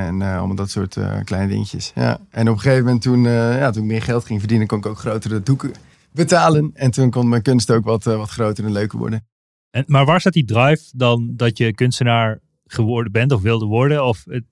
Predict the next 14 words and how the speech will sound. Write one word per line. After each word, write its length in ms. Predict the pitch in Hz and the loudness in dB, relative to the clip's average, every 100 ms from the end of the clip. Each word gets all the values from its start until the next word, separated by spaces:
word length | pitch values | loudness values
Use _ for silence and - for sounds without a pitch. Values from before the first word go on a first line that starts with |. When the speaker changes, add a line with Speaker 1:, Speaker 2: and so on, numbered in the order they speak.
| _ | _
Speaker 2:
terwijl 240 | 120 123 | 2 4
je 100 | 139 | 4
studeerde 400 | - 113 120 135 | 2 2 2 4
ook? 200 | 127 147 | 4 2
Of 80 | 131 | 2
was 140 | 127 120 | 0 0
het 120 | 123 | 0
gewoon, 260 | 127 123 | 2 2
je 120 | 120 120 | 2 2
wilde 180 | 123 113 | 2 2
gewoon 140 | 120 | 0
creatieve 380 | - 117 113 104 | 0 0 0 -2
dingen 180 | 110 98 | -2 -2
doen? 140 | 98 | -8